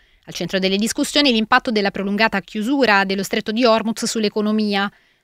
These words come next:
"Non dobbiamo permettere che questa crisi energetica si trasformi in una crisi fiscale", ha detto il presidente dell'Eurogruppo Pierrakakis.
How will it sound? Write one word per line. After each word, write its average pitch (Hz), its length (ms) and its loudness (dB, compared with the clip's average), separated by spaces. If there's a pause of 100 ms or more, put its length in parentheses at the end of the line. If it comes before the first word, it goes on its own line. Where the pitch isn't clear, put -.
"Non 175 100 -6
dobbiamo 254 300 2
permettere 320 580 2
che 294 140 -10
questa 262 260 0
crisi 269 240 0
energetica 254 560 2
si 233 140 -4
trasformi 233 460 0
in 233 60 -2
una 233 140 2
crisi 240 300 -2
fiscale", 214 680 0
ha 202 100 0
detto 202 360 -4 (220)
il 175 80 -14
presidente 196 480 0
dell'Eurogruppo 208 640 -2
Pierrakakis. 196 1040 -2